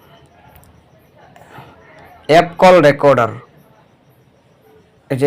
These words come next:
এখানে দেখেন আমার এখানে লেখাটা চলে আসলো, অ্যাপ কল রেকর্ডার। এখানে আপনাকে একটা ক্লিক করতে হবে। এখানে ক্লিক করার পরে সর্বপ্রথমে যেই ইয়াটা আসছে, আমার এই লোগোটা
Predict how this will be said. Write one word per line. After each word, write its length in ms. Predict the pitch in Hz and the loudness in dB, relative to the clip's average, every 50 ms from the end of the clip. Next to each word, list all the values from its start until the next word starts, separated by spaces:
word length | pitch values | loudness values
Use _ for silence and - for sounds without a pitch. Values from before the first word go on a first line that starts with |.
| 147 | -2
এখানে 200 | 147 151 147 147 139 139 | -2 -2 -4 -4 -2 -2
দেখেন 240 | 139 135 - 170 185 190 - 135 | -4 -4 -4 -6 -6 -6 -6 -6
আমার 180 | 127 131 135 135 135 | -6 -4 -4 -6 -6
এখানে 220 | 120 131 135 135 127 135 | -6 -6 -8 -8 -6 -8
লেখাটা 220 | 131 - 131 127 120 - | -8 -6 -8 -8 -8 -8
চলে 140 | 135 131 147 160 156 | -8 -4 -2 -2 -2
আসলো, 240 | 151 - 156 156 180 240 285 - _ _ _ _ _ _ _ _ _ - | -4 -6 -6 -6 -6 -6 -10 -16 _ _ _ _ _ _ _ _ _ -6
অ্যাপ 140 | 143 147 143 - | -6 -6 -6 -4
কল 120 | - 170 170 151 151 | -2 -2 0 0 -2
রেকর্ডার। 380 | 143 143 - 165 165 175 196 320 320 - _ - _ _ _ _ _ _ - 143 151 | -2 -2 -2 -2 0 0 -2 -2 -6 -14 _ -20 _ _ _ _ _ _ -8 -6 -6
এখানে 200 | 143 160 156 165 160 | -4 -2 -2 -2 -2
আপনাকে 240 | 147 - 160 143 160 151 | -2 -4 -6 -6 -4 -6
একটা 180 | 147 - 180 180 226 285 - _ _ _ _ _ _ _ _ _ | -4 -4 -4 -4 -4 -6 -12 _ _ _ _ _ _ _ _ _
ক্লিক 220 | - 147 151 147 151 - | -6 -6 -6 -6 -4 -8
করতে 200 | 143 - - 135 127 | -10 -8 -6 -6 -4
হবে। 180 | 131 131 147 196 269 - _ _ _ _ _ _ _ _ - - | -4 -4 -6 -8 -8 -14 _ _ _ _ _ _ _ _ -12 -8
এখানে 180 | 143 170 170 165 165 - | -6 -4 -4 -6 -6 -6
ক্লিক 200 | 175 180 180 180 - | -6 -6 -6 -4 -2
করার 180 | 185 170 160 147 151 | -2 -2 -2 -2 -2
পরে 120 | 160 165 170 151 139 - | -2 -2 -2 -2 -2 -4
সর্বপ্রথমে 580 | - 170 170 170 165 156 156 151 156 160 165 160 143 143 | -6 -6 -4 -4 -4 -4 -4 -4 -2 -4 -4 -4 -2 -2
যেই 140 | 147 147 143 143 147 - _ _ _ _ _ _ _ 143 | -2 -4 -4 -6 -10 -16 _ _ _ _ _ _ _ -6
ইয়াটা 220 | 143 139 143 147 143 147 | -6 -4 -2 -2 -2 -2
আসছে, 260 | 139 - - - 180 156 135 131 | -4 -8 -10 -6 -2 0 0 0
আমার 140 | 127 143 143 143 | -2 -2 -4 -2
এই 40 | 139 151 | -2 -2
লোগোটা 240 | 156 143 147 139 | -2 -2 -2 -2